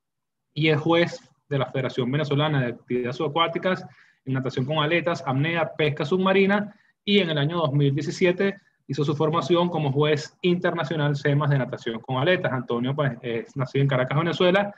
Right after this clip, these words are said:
y está residenciado desde hace un par de años casi ya en la ciudad de Medellín,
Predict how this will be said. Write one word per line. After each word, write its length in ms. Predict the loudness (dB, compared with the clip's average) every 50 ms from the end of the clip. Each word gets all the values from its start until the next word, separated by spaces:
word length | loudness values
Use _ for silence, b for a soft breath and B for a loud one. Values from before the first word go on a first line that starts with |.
| B B B B _ _ _ _
y 140 | 2 4 4
está 340 | 4 4 4 4 6 6 6
residenciado 1160 | 4 2 2 2 0 2 4 4 4 4 2 2 2 2 4 4 4 4 2 2 0 -4 -6 -4
desde 240 | -2 -2 0 0 0
hace 360 | -2 -4 -4 -2 0 0 2
un 200 | 2 2 2 2
par 200 | 2 0 2 2
de 120 | 2 4
años 280 | 4 2 2 0 -6 -4
casi 320 | -2 -2 -2 -2 -2 -2
ya 360 | 0 0 0 0 0 -2 -6 _ _ _ _ _ _ _ _ _
en 440 | 0 0 2 2 0 -2 -4 -4 -2
la 100 | -2 -2
ciudad 400 | -2 -2 0 0 2 2 0 0
de 320 | 2 2 2 2 2 0 -2 -6
Medellín, 720 | -4 -2 -2 0 0 -2 -2 -2 -2 -2 -2 -2 -4 -8